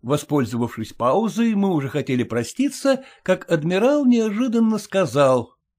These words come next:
«А знаете, что самое странное в этом странном деле? Впервые в жизни адмирал Нельсон занимался розыском вместо краж.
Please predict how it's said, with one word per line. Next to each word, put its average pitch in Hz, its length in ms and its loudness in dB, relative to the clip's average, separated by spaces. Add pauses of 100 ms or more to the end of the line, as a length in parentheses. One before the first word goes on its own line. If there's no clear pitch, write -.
(1040)
«А 151 180 2
знаете, 220 880 4
что 226 420 4
самое 175 540 4
странное 190 880 2
в 151 40 0
этом 160 560 0
странном 135 760 2
деле? 135 540 0 (380)
Впервые 156 800 2
в 123 60 -6
жизни 185 520 0
адмирал 147 580 4
Нельсон 208 680 0 (160)
занимался 180 840 2
розыском 156 800 2
вместо 127 500 -4
краж. 131 380 0